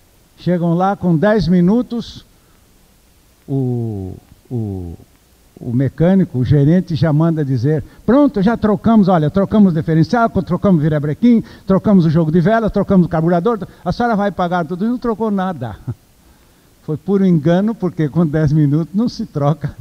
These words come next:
acho que nem um jogo de vela. Já trocou tanto, e a dona vai lá e paga porque ela não tem a mínima noção de mecânica.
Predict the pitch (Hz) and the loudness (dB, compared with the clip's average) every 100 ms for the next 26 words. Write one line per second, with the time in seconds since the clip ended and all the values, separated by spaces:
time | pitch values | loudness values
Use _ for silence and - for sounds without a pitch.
0 | - 160 156 170 165 202 208 175 175 190 | -10 -8 -6 -4 -2 -2 -2 -4 -6 -8
1 | 202 143 113 - _ - - - 240 262 | -6 -6 -8 -12 _ -20 -20 -6 -4 -2
2 | 226 185 208 196 240 330 415 233 277 277 | -2 0 -2 -2 -2 -4 -8 -4 -2 -2
3 | 226 214 240 277 269 - 311 339 330 294 | -2 -2 -2 -2 -2 0 0 0 -4 -8
4 | 262 294 277 269 262 240 254 240 240 233 | -6 -2 0 2 2 2 0 2 2 2
5 | 226 226 226 - 226 226 240 277 - 302 | 0 0 0 -2 -4 -2 -4 -6 -6 -6
6 | 311 403 - | -6 -12 -18